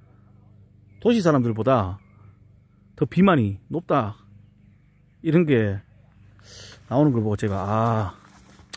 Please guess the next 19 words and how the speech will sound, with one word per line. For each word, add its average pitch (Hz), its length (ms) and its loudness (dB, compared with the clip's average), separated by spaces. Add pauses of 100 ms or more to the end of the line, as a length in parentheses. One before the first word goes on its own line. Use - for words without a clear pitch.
(120)
저 220 200 0
또한 175 380 2 (1120)
진짜 131 340 0
좀 131 240 2
다른 131 220 2
방향으로 147 360 4
생각해보고 147 800 0 (300)
우리가 123 500 -2 (640)
변화하면서 139 800 0
앞으로 123 480 -2 (100)
농업이든 120 500 0
임업이든 117 380 2
해야 135 180 4
되겠다, 98 580 -6 (680)
좀 120 160 -4
이런 165 160 4
생각을 143 280 2
많이 117 240 0
했죠. 117 280 -6